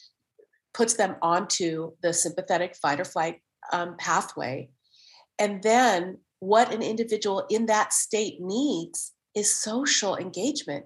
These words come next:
is compassion, is witnessing, an, an, an adult saying, "Oh, sweetheart,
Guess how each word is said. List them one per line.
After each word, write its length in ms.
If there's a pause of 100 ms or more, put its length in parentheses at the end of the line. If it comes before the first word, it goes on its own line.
is 300 (420)
compassion, 840 (300)
is 220
witnessing, 840
an, 100
an, 180 (180)
an 140
adult 400
saying, 380
"Oh, 240
sweetheart, 640